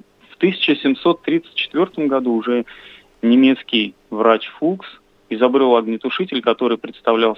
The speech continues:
собой стеклянный шар, наполненный уже солёной водой, то есть уже наблюдалось, а,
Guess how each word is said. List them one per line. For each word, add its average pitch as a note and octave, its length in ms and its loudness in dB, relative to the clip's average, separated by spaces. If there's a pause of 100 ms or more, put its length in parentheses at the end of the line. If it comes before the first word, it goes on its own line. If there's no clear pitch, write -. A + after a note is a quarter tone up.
собой A2 440 -2
стеклянный A#2 500 -2
шар, E3 340 0 (300)
наполненный C3 520 0
уже A#2+ 180 -2
солёной A2+ 440 -2
водой, G#2 400 -8
то A#2+ 120 -4
есть - 200 -8
уже C3+ 300 -2 (240)
наблюдалось, A2 640 -2 (160)
а, G#2+ 360 -6